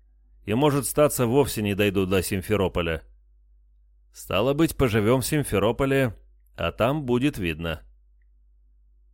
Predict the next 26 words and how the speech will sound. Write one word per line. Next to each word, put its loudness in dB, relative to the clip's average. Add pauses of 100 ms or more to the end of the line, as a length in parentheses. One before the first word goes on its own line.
(180)
Вначале 0
Пахомыч 0
обитал 2
в -4
квартирке -2
одного -2
своего -2
знакомого -2
бильярдного -2
жучка — -2 (420)
снимая 0
у 0
него 0
угол, -4 (760)
а -6
затем -2
перебрался 2
в 0
отдельное -2
жилище. -6 (680)
Благо 2
оказалось, 2
что -2
с -6
началом 0
войны 0